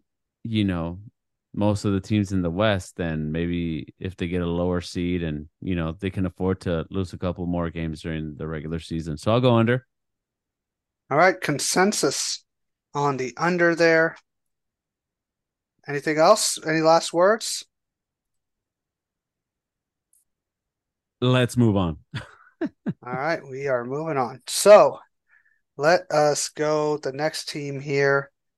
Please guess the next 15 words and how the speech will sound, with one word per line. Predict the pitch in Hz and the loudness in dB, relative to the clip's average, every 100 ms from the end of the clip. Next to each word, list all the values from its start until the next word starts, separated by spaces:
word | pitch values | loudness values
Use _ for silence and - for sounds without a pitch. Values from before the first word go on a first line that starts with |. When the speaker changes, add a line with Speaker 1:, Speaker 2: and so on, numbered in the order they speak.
| _ _ _ - | _ _ _ -6
Speaker 2:
is | 147 151 147 143 - | 2 4 2 -2 -6
the | - 135 | 0 0
lovely | 131 139 160 196 - 127 117 117 - _ _ _ _ _ _ _ _ _ | 2 4 6 6 4 -10 -10 -12 -20 _ _ _ _ _ _ _ _ _
Minnesota | 135 139 175 214 220 - - - 160 185 190 190 190 190 190 190 190 190 190 185 | -8 2 4 6 4 4 0 2 4 4 6 8 8 8 4 2 0 2 6 4
Timberwolves. | 185 190 202 180 131 113 - - - _ _ _ _ _ _ _ - - _ | 4 2 4 4 2 -4 -8 -12 -12 _ _ _ _ _ _ _ -18 -18 _
They | - | -2
finished | 147 175 165 - | 2 4 4 6
last | 165 165 - | 4 4 2
year | 175 170 | 2 2
forty-two | - 165 185 165 - 156 | 2 4 2 0 -2 -2
and | 135 | -2
forty. | - 139 147 185 - _ _ _ _ _ _ _ _ _ | -2 0 0 -4 -6 _ _ _ _ _ _ _ _ _
All | 131 | -4
right, | 127 165 | -2 -2
so | - 123 | -4 -8